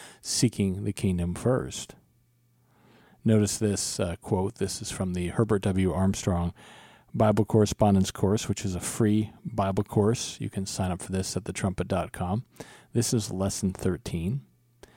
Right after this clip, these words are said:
And it says, "Faith is the assurance that the things which God says in his word are true, and that God will act according to what he has said in his word."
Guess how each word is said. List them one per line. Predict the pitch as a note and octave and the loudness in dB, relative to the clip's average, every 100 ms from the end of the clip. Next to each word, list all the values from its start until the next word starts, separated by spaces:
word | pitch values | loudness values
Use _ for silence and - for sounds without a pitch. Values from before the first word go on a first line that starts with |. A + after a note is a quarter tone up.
| _ - - - | _ -20 -16 0
And | A#2+ | 2
it | A2 | 4
says, | B2 G#2 | 4 2
"Faith | - C3 A2 G2+ - - | 4 4 4 0 -2 0
is | G#2+ G2 | 2 2
the | G2+ | 2
assurance | F#2+ - C3+ C#3 E2+ D#2+ - - - - | 2 2 2 2 2 -4 -8 -10 -14 -4
that | G#2 G2 - | 0 0 -2
the | G#2 | -6
things | - C#3 A#2 G#2+ - | 0 4 6 4 2
which | F#2+ - | -4 -2
God | - F2+ F2+ | -2 -2 -2
says | - G#2+ G#2 F#2+ | -2 0 0 0
in | F#2 | 0
his | G2+ | 0
word | F#2+ F#2 F#2+ F#2 | 0 0 0 -2
are | F2 F2 | -4 -4
true, | - - C#2+ D2 - _ _ _ _ _ - - - - - - - _ | -6 -6 -6 -8 -16 _ _ _ _ _ -20 -20 -20 -20 -20 -20 -20 _
and | A2+ A2 | 4 6
that | G#2 | 6
God | G2+ G2 | 4 4
will | G#2 G2 - | 4 2 -2
act | G2 F#2 - - | -4 -4 -6 -10
according | - G#2+ F#2+ G2 | -2 0 2 4
to | F#2+ | 4
what | F2+ F2+ E2+ | 2 0 -2
he | G2 | -4
has | F2+ F#2 | -2 -4
said | - - F2+ F#2 - | -2 -2 0 0 -2
in | G2+ F#2+ | 0 2
his | G2+ | 0
word." | G2 C3 - - | 0 0 0 -4